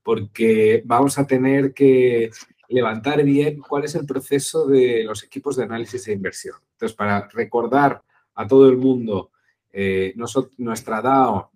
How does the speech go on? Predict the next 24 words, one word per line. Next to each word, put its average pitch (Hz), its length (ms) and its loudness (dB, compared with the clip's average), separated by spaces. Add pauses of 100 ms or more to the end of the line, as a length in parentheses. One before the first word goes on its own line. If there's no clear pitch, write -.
lo 113 200 -10
que 107 100 -8
pretende 117 720 -2
es 104 140 -10
que 90 420 -6 (300)
cualquier 101 480 -2 (220)
persona 120 440 -2
interesada, 104 920 -2
eh, 92 480 -10
compre 104 280 0
el 110 120 -2
token, 156 440 2
forme 113 300 -6
parte 107 300 -6
de 107 100 0
la 107 140 2
dao, 147 380 4 (340)
y 123 120 2
a 110 120 2
partir 117 400 4
de 131 120 6
ahí 170 380 0
puede 135 300 4
realizar, 135 800 -2